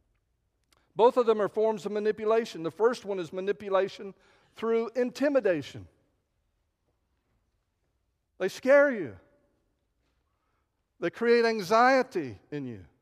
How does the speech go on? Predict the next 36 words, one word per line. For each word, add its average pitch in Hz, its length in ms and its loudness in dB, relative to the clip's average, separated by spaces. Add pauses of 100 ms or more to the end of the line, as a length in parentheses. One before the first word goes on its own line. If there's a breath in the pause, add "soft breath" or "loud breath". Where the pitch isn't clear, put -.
(1120)
They 196 100 2
threaten 233 720 -4 (180)
you. 110 240 -14 (920)
And 175 80 -6
because 233 400 2
you 233 80 -4
want 226 160 2
to 214 40 0
keep 247 280 -6
the 240 80 -4
peace, - 640 -12 (560)
because 208 280 2
you 226 80 -4
don't 226 160 2
want 226 140 2
to 220 60 4
rock 226 340 4
the 233 80 2
boat, 226 340 0 (400 soft breath)
because 185 300 -2
you 208 80 -4
don't 220 160 2
want 220 120 2
to 202 40 -2
create 220 400 -2 (400)
difficulties 196 640 -2
or 175 60 -2
worse 214 300 0
problems, 214 500 -6 (680)
then 180 420 2 (180)
you 170 200 -4
acquiesce 165 540 -2
to 143 100 -10
what 135 180 -6
they 127 80 -4
want. 123 280 -10